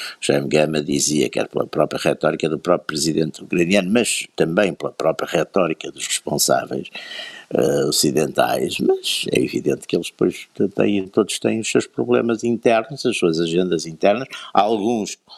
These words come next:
nomeadamente foi o caso do Boris Johnson, eh,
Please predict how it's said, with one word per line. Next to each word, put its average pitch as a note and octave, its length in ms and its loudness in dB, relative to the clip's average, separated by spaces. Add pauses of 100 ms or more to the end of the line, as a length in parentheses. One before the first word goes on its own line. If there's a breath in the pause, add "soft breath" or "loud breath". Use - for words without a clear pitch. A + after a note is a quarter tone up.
(300 loud breath)
nomeadamente D#2 600 -2
foi D2+ 100 0
o D2 40 -2
caso C#2 280 -2
do C#2 80 0
Boris C#2 260 0
Johnson, - 360 -2 (500 loud breath)
eh, D#2+ 300 2